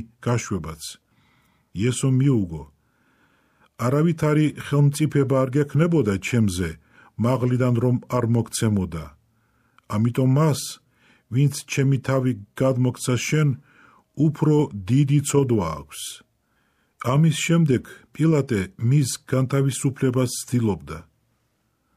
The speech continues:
მან გამოიყვანა იესო პრეტორიუმიდან და სამსჯავრო სკამზე დაჯდა და უთხრა პილატემ იუდეველებს: „აჰა, თქვენი მეფე“,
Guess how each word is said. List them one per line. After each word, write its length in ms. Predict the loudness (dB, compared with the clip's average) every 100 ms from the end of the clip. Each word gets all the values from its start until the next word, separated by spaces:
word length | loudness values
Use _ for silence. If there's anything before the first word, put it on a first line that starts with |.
| _ _ _ -8
მან 160 | -2 0
გამოიყვანა 720 | 2 2 2 2 0 0 -2
იესო 420 | -2 -2 -2 -4 -4
პრეტორიუმიდან 880 | -4 -2 -2 0 2 2 0 -2 -6 -12 -20 -20 _
და 360 | -4 -2 -4 -12 _ -18 -10
სამსჯავრო 680 | -4 0 2 2 0 0 -2
სკამზე 540 | -2 -2 -2 0 -2 -2 -6 _ _
დაჯდა 540 | -4 -4 -6 -12 -14 -16 _ _ _ _ _ _ -8
და 80 | -6
უთხრა 400 | -2 -2 0 -2 0
პილატემ 520 | 0 0 0 0 -2
იუდეველებს: 840 | -2 -2 -2 0 0 -2 -6 -14 -18 -20 _ _ _ _ _ -8
„აჰა, 400 | -2 0 2 0 -2 _ _ _ _ _ _
თქვენი 400 | -6 0 2 4
მეფე“, 380 | 2 0 -2